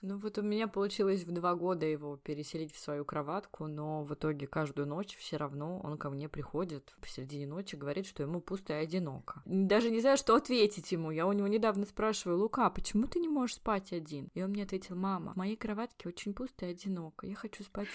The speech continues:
с вами». <laughs> Три года ребенку, ему одиноко в три года. Естественно, мое материнское сердце: «Ну как там он один, ему там одиноко, пускай утро с нами досыпает». И в итоге вторую часть ночи я сплю кое-как, потому что человек, которому одиноко, спит очень сильно, меня обнимая.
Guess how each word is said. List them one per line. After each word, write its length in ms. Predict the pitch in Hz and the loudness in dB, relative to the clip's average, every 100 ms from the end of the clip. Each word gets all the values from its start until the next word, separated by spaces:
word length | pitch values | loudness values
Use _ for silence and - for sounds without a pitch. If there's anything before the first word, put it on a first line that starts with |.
| - | -2
с 40 | |
вами». 240 | 151 147 | 2 6
<laughs> 200 | 262 370 | 6 4
Три 220 | 440 226 240 | 6 6 6
года 260 | 262 233 190 | 8 8 8
ребенку, 640 | 240 196 202 262 440 - | 8 8 8 8 6 4
ему 320 | 220 214 269 | 2 2 2
одиноко 480 | 233 214 240 277 311 | 2 2 2 2 2
в 40 | 226 - | 0 0
три 120 | 220 | 0
года. 240 | 196 175 | 0 2
Естественно, 440 | 175 196 294 - 226 | 2 2 -2 0 2
мое 120 | 214 | 4
материнское 600 | 214 214 226 226 - 208 | 2 2 0 0 -2 -6
сердце: 500 | 202 233 285 - 202 - - - - | -2 -2 -4 -6 -10 -10 -18 -18 -10
«Ну 80 | |
как 300 | 226 247 - | -4 -4 -4
там 160 | - 180 | -8 -6
он 140 | 190 | -6
один, 340 | 190 180 208 208 | -8 -6 -4 -4
ему 180 | 190 196 | -4 -4
там 180 | 196 190 | -4 -6
одиноко, 480 | 190 196 233 - | -4 -4 -4 -6
пускай 400 | 190 202 - 381 | -8 -10 -8 0
утро 280 | 240 233 196 | 2 2 -2
с 140 | 202 185 | -2 2
нами 260 | 170 165 | 2 2
досыпает». 720 | 156 170 - - 165 156 160 - | -2 -6 -8 0 2 2 0 -2
И 60 | |
в 80 | 202 | 0
итоге 340 | 202 214 202 | 4 4 4
вторую 420 | 196 - 202 214 214 | 2 4 6 6 4
часть 300 | 226 202 220 | 4 2 2
ночи 360 | 247 392 - | 0 2 2
я 140 | 220 - | 2 2
сплю 300 | - 226 220 | 0 -2 0
кое-как, 580 | 196 190 190 254 330 | 2 2 2 -2 -2
потому 320 | - 214 190 220 | -2 -2 0 -2
что 240 | - 196 | 0 -2
человек, 440 | - 208 202 202 | 4 6 8 6
которому 380 | 208 185 190 180 | 4 6 6 6
одиноко, 520 | 180 190 220 427 247 | 4 4 6 6 4
спит 320 | 190 - 247 - | -2 -2 -4 2
очень 340 | 208 208 202 | 2 4 0
сильно, 280 | 202 262 262 | -2 -2 0
меня 280 | 185 190 208 | 0 0 0
обнимая. 560 | 196 214 180 139 143 | 4 4 4 0 -2